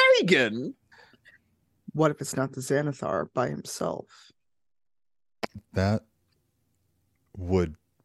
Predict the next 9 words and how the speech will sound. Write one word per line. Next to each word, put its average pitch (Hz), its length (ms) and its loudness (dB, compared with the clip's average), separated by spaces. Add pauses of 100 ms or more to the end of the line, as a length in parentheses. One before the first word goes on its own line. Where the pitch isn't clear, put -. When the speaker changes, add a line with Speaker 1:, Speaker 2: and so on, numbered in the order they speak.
(180)
Speaker 3:
possibly 87 500 -2
track, 78 600 -8
but 71 180 -6 (520)
that 80 140 -6
would 85 140 -8
have 78 160 -10
mean 80 200 -6
that 78 160 -8
he's - 260 -10